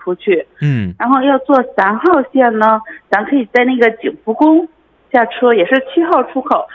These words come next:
Speaker 1: 然后你一出去的话，就可以看到那个历史博物馆，那个就是牌匾，
Speaker 2: 嗯。
Speaker 1: 而且那个广场很大的。然后就是说在广场上也有举行一，一部分活动，然后就像那个平壤，就是说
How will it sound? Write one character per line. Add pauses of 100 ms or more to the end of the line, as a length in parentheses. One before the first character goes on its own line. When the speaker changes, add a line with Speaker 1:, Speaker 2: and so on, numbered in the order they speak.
(260)
Speaker 1:
然
后
你
一
出
去
的
话，
就
可
以
看
到
那
个
历
史 (120)
博
物 (100)
馆， (200)
那
个
就
是
牌
匾， (220)
Speaker 2:
嗯。
Speaker 1:
而
且
那
个
广
场
很
大
的。 (140)
然
后
就
是
说 (340)
在
广
场
上
也
有
举
行
一， (200)
一
部
分
活
动， (300)
然
后
就
像
那
个
平
壤，
就
是
说